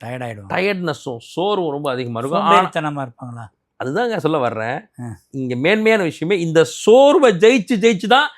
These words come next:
Speaker 2: சனிக்கிழமை பிறந்தவங்க உழைச்சுக்கிட்டே இருக்காங்க.
Speaker 1: போராடிக்கிட்டு, போராடி-
Speaker 2: சனிக்கிழமை பிறந்தவர்கள் மிகச்சிறந்த உழைப்பாளிகள்.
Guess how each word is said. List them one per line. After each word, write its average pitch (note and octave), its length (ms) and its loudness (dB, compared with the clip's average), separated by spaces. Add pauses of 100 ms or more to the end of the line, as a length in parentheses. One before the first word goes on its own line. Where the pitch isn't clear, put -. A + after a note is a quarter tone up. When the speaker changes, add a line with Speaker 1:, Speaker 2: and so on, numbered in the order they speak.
(120)
Speaker 2:
சனிக்கிழமை A#3 580 2
பிறந்தவங்க G3+ 460 0 (220)
உழைச்சுக்கிட்டே A3+ 380 4
இருக்காங்க. E3+ 360 -2 (340)
Speaker 1:
போராடிக்கிட்டு, D#3+ 420 -8
போராடி- D3+ 160 -4
Speaker 2:
சனிக்கிழமை B3+ 600 4
பிறந்தவர்கள் G3+ 520 -2
மிகச்சிறந்த A3+ 800 0
உழைப்பாளிகள். G3+ 960 4